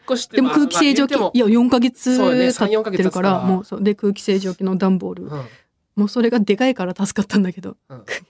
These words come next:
Speaker 2: <laughs> それでもう、それをテーブルにして。
Speaker 1: それを机としてやってるんだ、
Speaker 2: そう。
Speaker 1: 熊本は。
Speaker 2: うん、そうそう。で、いろいろもう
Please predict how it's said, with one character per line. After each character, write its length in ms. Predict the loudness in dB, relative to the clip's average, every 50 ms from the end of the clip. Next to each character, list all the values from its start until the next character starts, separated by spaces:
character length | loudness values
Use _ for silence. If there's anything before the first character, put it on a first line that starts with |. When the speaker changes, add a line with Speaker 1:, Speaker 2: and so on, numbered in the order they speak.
| _ _ _
Speaker 2:
<laughs> 440 | _ _ -20 -20 -18 -14 -14 -14 -10
そ 140 | -4 0 0
れ 100 | 2 2
で 180 | 2 2 2
も 260 | 2 2 0 0 0
う、 40 | -4 -8 _ _ _ _ _ _
そ 140 | _ -12 -10
れ 60 | -10
を 40 | -10
テ 160 | -6 -4 -2
ー 40 | 0
ブ 60 | 0
ル 80 | 0 0
に 60 | -2
し 40 | -2
て。 60 | -2
Speaker 1:
そ 60 | 0
れ 60 | 0 0
を 40 |
机 120 | 0 0 0
と 80 | 0
し 60 | -2 -2
て 280 | -4 -6 -4 -2 -4
や 100 | -4 -6
っ 80 | -6 -4
て 80 | -2
る 100 | -2 -2 -2
ん 40 | -4
だ、 80 | -10
Speaker 2:
そ 60 | -16
う。 20 | _ _ _ _
Speaker 1:
熊 160 | _ _ _ _
本 200 | _ _ _ -20
は。 60 | -20 _ -4
Speaker 2:
う 60 | -2
ん、 220 | -2 -2 -4 -8 -10
そ 100 | -10 -10
う 40 | -10
そ 160 | -12 -16 -20 _ _ _ _ _
う。 100 | -2 0
で、 220 | 2 2 0 0 -4 _ _ _ _ _ _ _ _ _ _ _ _ _ _ _ _ _ _ _ _ _ _ _
い 100 | -2 0
ろ 100 | 2 2
い 40 | 0
ろ 160 | 0 -2 -2 -2
も 200 | -2 -4 -6
う 40 | -8